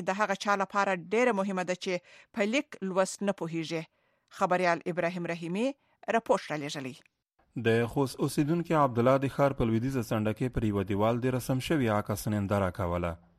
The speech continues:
Speaker 2: په دې عکس کې یو ماشوم په یوه پښه فلج ښکارېده او ځینې نور ماشومان بیا په لوبو کولو بوخت وو. عبدالله وایي چې د نورو رسم شوو عکسونو ته په کتو سره خلکو ته دا معلومات حاصلېږي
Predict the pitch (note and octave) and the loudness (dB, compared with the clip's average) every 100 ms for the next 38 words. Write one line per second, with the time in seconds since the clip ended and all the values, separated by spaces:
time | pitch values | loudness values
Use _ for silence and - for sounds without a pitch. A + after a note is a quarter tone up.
0 | _ G#2+ G2 A#2 A2+ C3 A#2+ C#3+ A#2+ A2 | _ -4 0 2 2 -2 -2 0 2 2
1 | G#2 G2+ C3 C3 A#2 A2 G#2+ - B2 - | 0 -2 -2 -2 0 0 0 0 -2 -2
2 | - D3 C#3+ - - G2+ F#2 F2+ G#2 C#3 | -2 2 2 0 -4 0 0 0 -2 -2
3 | - _ _ - G2+ G2+ A#2 B2+ D3 D#3+ | -8 _ _ 0 2 2 2 4 4 4
4 | A#2+ G#2 A2 G#2+ G2+ G#2+ G#2 A#2 A2+ A2 | 2 0 0 0 2 2 0 0 0 -2
5 | A2+ B2 B2+ G2 F2 F2+ - - F2+ F2 | -2 0 2 0 0 -2 -2 -4 -4 -6
6 | _ _ - A2 B2 D3+ E3 E3 E3 D3 | _ _ 4 4 4 2 4 4 2 0
7 | A#2+ D3 D3+ D3 D#3+ C3 A#2+ A#2+ A2+ D3+ | 0 2 2 4 4 2 0 -2 -2 0
8 | C#3+ A2 - B2 B2 C#3 B2+ A2+ G#2+ C#3 | 2 2 0 -2 -2 -2 -2 -2 -2 -2
9 | C#3 B2+ C3 C3 C3 A#2+ B2 D3+ B2 G#2 | -2 0 0 -2 0 0 2 4 4 4
10 | G2+ G2 G2+ G2 - F#2+ F#2 F2+ F2+ | 2 0 0 -4 -4 -4 -4 -4 -4